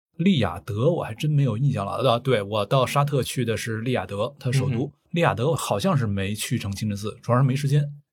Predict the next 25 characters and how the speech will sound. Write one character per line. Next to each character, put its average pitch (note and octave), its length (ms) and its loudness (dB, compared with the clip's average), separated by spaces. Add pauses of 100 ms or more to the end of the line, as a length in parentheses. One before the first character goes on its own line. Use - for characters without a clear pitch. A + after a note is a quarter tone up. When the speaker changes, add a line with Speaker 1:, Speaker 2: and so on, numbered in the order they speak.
(120)
Speaker 2:
您 D3+ 280 6
这 G3+ 160 6
趟 F3 160 4
旅 A2+ 120 -2
行 A2+ 240 -2
最 G#3+ 100 4
想 B2 160 4
达 A#2+ 160 6
成 E3 160 -2
的 B2 80 4
一 A2+ 60 0
个 B2+ 60 2
目 C3 120 2
的 A2+ 100 -2
没 A2+ 120 2
有 A#2 100 2
达 G#2+ 240 4
成， A2 180 -4
其 C#3+ 100 -4
实 A3 260 0
有 C3+ 180 6
点 B2+ 260 4
在 D3 180 4
印 G3+ 440 0
证 B2 380 0